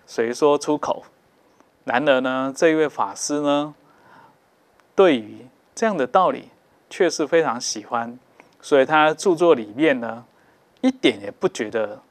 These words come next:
这样是对佛法呢不恭敬，对如来不恭敬，对中国正，正德大乘法贤圣不恭敬，他就呢把它写下来。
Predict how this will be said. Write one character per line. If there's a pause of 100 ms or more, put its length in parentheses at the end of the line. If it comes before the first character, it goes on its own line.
(160)
这
样
是
对
佛
法
呢 (380)
不
恭
敬， (440)
对
如
来
不
恭
敬， (380)
对
中
国
正， (320)
正
德
大
乘
法
贤
圣
不
恭
敬， (540)
他
就
呢
把
它
写
下
来。